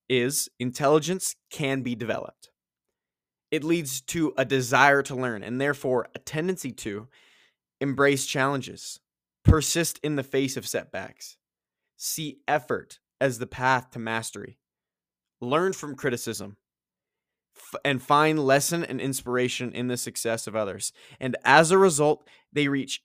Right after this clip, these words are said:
ever higher levels of achievement, and all this gives them a greater sense of free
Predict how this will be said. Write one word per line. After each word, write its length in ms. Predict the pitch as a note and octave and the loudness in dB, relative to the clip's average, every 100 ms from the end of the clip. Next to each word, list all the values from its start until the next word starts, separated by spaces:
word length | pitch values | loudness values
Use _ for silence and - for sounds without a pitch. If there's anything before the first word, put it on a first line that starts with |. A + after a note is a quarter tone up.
| - | 0
ever 540 | D3+ D3+ F#3 F#3+ F#3+ - | 2 4 4 4 2 -8
higher 680 | - D#3 C#3+ B2 G#2+ - _ - | 2 6 6 4 0 -6 _ -10
levels 420 | B2+ C#3 C#3+ C3+ | -2 0 0 -4
of 100 | C3 | -6
achievement, 560 | C3 - B2 G2 - - _ _ _ - | -6 -6 -6 -8 -14 -20 _ _ _ -4
and 220 | - - - | -2 -2 0
all 280 | A#2+ C3 C#3 | 4 6 6
this 200 | C3+ C3 | 2 -2
gives 340 | C3+ B2+ A2+ | -2 -2 -4
them 300 | G#2+ G2+ A2+ - | -8 -8 -12 -12
a 80 | B2 | -12
greater 460 | G2+ A#2+ B2 C3+ C3+ | -10 -6 -4 -2 -4
sense 360 | - A#2+ A2 | -4 -4 -4
of 200 | - G#2 | -10 -12
free 640 | - - A#2 A2+ A2 G#2+ | -12 -10 -6 -4 -6 -8